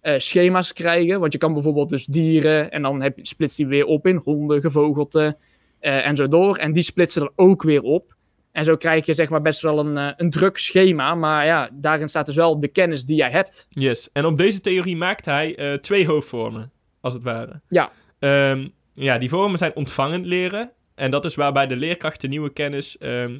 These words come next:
Speaker 2: ja, in een soort kant-en-klare vorm aanbiedt. Zodat de kinderen het kunnen ontvangen.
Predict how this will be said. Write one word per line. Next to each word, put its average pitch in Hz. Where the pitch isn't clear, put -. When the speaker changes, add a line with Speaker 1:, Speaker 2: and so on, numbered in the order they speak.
Speaker 2:
ja, 131
in 127
een 127
soort 131
kant-en-klare 151
vorm 139
aanbiedt. 123
Zodat 147
de 135
kinderen 151
het 143
kunnen 151
ontvangen. 151